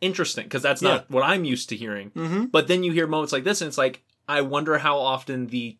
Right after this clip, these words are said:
Speaker 1: materials available decided the kind of instruments that got made.
Speaker 2: Oh, sure.
Speaker 1: You know, like, if you're using bird bones, does that limit you to certain sounds or open up certain sounds that we wouldn't have?
Speaker 2: Right.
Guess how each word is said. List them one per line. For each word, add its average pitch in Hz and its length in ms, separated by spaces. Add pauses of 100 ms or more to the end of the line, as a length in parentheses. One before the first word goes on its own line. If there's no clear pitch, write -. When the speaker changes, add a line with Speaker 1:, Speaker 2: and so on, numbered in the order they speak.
(280)
Speaker 1:
materials 151 760
available 131 520
decided 120 580
the 110 80
kind 120 280
of 107 80
instruments 113 380
that 107 120
got 95 200
made. 135 520
Speaker 2:
Oh, 139 140
sure. 123 340
Speaker 1:
You 123 120
know, 127 400
like, 117 360 (260)
if 127 180
you're 127 120
using 123 460
bird 147 240
bones, 110 400
does 107 160
that 110 220
limit 127 320
you 123 120
to 117 80
certain 120 280
sounds 120 340
or 110 200
open 160 300
up - 240
certain 139 340
sounds 117 400
that 113 120
we 110 80
wouldn't 110 260
have? 101 520
Speaker 2:
Right. 104 220